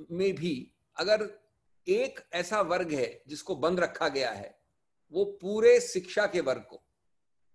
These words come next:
स्कूल से, किंडरगार्टन से लेके स्कूल और स्कूल से लेके सेकेंडरी से लेके हायर सेकेंडरी और उससे लेके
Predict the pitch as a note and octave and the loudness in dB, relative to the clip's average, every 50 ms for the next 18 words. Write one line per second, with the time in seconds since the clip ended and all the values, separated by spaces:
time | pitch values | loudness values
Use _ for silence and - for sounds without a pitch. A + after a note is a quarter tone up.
0 | _ _ _ _ _ - - - - G#3 A#3 B3 B3+ A3 - - A#3+ A#3 A#3 - | _ _ _ _ _ -20 -20 -12 -8 -6 -4 -4 -6 -4 0 2 2 2 4 2
1 | F#3 F3+ F#3 G#3+ G3+ G3+ G3 G3+ G3 A3 A3 - - G#3 G3 F#3 G3 G3 F#3+ G3 | 0 2 2 0 4 4 4 4 4 2 -2 0 -2 0 0 2 2 0 0 0
2 | G3+ F#3+ - - - - A3+ A3+ B3 A#3 - _ _ _ _ _ _ - E3+ E3+ | -4 -4 -4 -6 -10 -6 -6 -6 -6 -8 -12 _ _ _ _ _ _ -6 -6 -6
3 | D#3 - - F#3+ G#3+ A3+ G3 - G#3 G3+ F#3+ G3 F#3+ F#3+ F#3 F3 - E3+ E3 - | -6 -8 -8 -6 -6 -6 -6 -4 -2 0 0 0 0 0 -2 -6 -6 -6 -4 -4
4 | F#3+ F#3+ F3+ G3+ G#3+ G#3+ F3 F#3 F#3 F3+ F3+ D#3+ D#3+ F3 E3+ D3+ - - _ _ | -4 -4 -4 -4 -6 -6 -6 -6 -6 -4 -6 -4 -4 -4 -6 -6 -8 -14 _ _
5 | _ _ _ _ - A#2+ D3 F3+ G3 F#3 - G3 F3 G#3+ A3 G#3+ G3+ A#3 A#3 A3+ | _ _ _ _ -2 0 2 2 2 0 -2 -6 -4 -4 -4 -4 -4 -2 -2 -2
6 | G#3+ - - D#3+ - - G#3 G#3 F#3+ F3+ F#3 F3+ F3+ G3 G#3 G#3 - - | -2 -2 -8 -10 -6 0 0 0 2 2 -2 -2 -2 -2 -4 -4 -6 -10